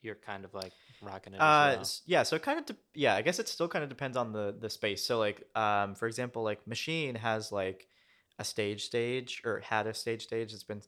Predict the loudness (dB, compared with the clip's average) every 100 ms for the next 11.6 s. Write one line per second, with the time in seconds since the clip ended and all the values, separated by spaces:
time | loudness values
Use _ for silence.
0 | -16 -16 -12 -12 -8 -8 -6 -4 -6 -8
1 | -4 -2 0 -4 -10 _ _ 0 0 2
2 | -2 0 -2 -2 -6 -6 -6 -4 -4 -4
3 | -8 -8 -8 -8 -12 -10 -6 -6 -8 -6
4 | -4 -2 0 0 0 -4 -4 -6 -4 -4
5 | -4 -4 -6 -6 -8 -8 -4 -4 -6 -14
6 | -14 -10 -8 -4 0 0 0 2 2 2
7 | 4 4 4 -2 -20 _ _ 0 0 2
8 | 0 -2 -4 -10 -12 -10 -8 -10 -8 -8
9 | -4 -6 -6 -10 -6 -4 -4 -2 -4 -4
10 | -8 -8 -8 -4 -4 -4 -4 -4 -4 -6
11 | -6 0 0 0 -4